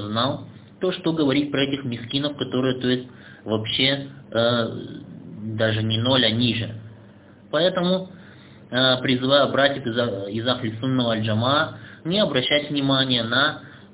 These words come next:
этих людей и отвергать, э, то, что они приводят, потому что эти люди джахили, и они не знают ничего о, э, манхадже саляфа и манхадже Ахли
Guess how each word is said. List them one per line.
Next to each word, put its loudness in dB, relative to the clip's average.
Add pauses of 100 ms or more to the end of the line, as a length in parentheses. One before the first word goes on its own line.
(120)
этих -2
людей 0
и 0
отвергать, 2
э, -6
то, 0
что -2
они 0
приводят, -2 (600)
потому -2
что -4
эти 0
люди 2
джахили, 0
и -4
они 2
не 0
знают 0
ничего -2
о, 0 (340)
э, 2
манхадже -2
саляфа 0
и -2
манхадже -2
Ахли -4